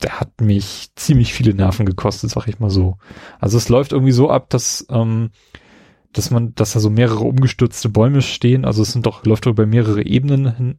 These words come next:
äh, hinab. Und, ähm, man, man findet raus, dass, dass dieser Lazarevich, ähm, die anderen Menschen im Dorf hat mutieren lassen, äh, indem er ihn so, ich glaub, die mussten von so einem Baumharz essen, was da so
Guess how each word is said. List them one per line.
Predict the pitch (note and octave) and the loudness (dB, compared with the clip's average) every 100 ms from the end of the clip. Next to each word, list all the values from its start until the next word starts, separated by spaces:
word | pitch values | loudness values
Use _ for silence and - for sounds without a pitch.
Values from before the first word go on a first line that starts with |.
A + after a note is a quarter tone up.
| _ | _
äh, | - B2 A2+ | -6 -4 -2
hinab. | B2 A#2+ D#3 - - - - _ _ | 0 0 -2 -8 -20 -20 -20 _ _
Und, | B2 A#2 A#2 A2+ - - | 0 2 2 0 -4 -2
ähm, | A2 A2 A2 A2 A2 G3 _ | 0 2 2 0 -2 -8 _
man, | C3 A2 A2+ | -4 -2 0
man | A2+ | -2
findet | - C3 A#2+ A2 | 0 2 2 2
raus, | A2+ C3+ - | 2 2 -2
dass, | A2+ - - | -4 -4 -6
dass | A#2 - | -4 -2
dieser | A#2 A2 G#2+ | 0 2 2
Lazarevich, | G#2 G#2 G2+ G#2+ A#2+ B2 B2+ - - - - | 2 2 2 2 2 2 0 -2 -8 -8 -4
ähm, | A2+ A2+ G#2+ A2 _ _ _ - | -2 -2 -2 -4 _ _ _ -6
die | - | -2
anderen | G#2+ A2+ G2 | 0 0 0
Menschen | A2 - A2+ | -2 -2 -2
im | G#2+ | 0
Dorf | A2 G#2 - | 2 0 0
hat | A2+ A2+ | -4 -2
mutieren | G#2+ - B2 A2+ G#2+ G2+ - - _ - | -2 0 2 2 2 -4 -12 -20 _ -2
lassen, | G#2 G#2 - A2+ A2 - | 0 0 0 0 -2 -2
äh, | G#2 G2+ G2+ G#2+ - _ _ - | 0 0 0 -4 -8 _ _ -6
indem | A2 G2 A2 | -6 0 0
er | A2 | 0
ihn | G#2 | -2
so, | G2+ - F2 - | -4 -6 -10 -14
ich | - | -10
glaub, | - G2+ | -8 -4
die | A2+ | 0
mussten | A2 A#2+ | 0 -2
von | G#2 | 0
so | A2 | 0
einem | G2 | 0
Baumharz | G#2 A#2 G#2 G2 G2 | 0 0 0 0 -2
essen, | - - G2+ G2 | -6 -4 -6 -6
was | F#2+ - | -6 -4
da | |
so | G2 G2 F#2+ | -2 -2 -6